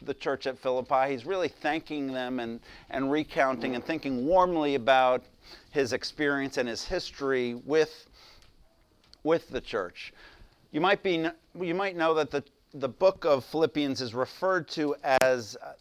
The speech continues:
the Epistle of Joy, which is kind of an ironic title for it because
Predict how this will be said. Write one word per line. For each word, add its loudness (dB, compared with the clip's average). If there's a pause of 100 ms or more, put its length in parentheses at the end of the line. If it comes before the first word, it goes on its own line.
the -2
Epistle -4
of -4
Joy, 4
which -6
is -6
kind 0
of -4
an 0
ironic 2 (340)
title 6
for 0
it -2
because -2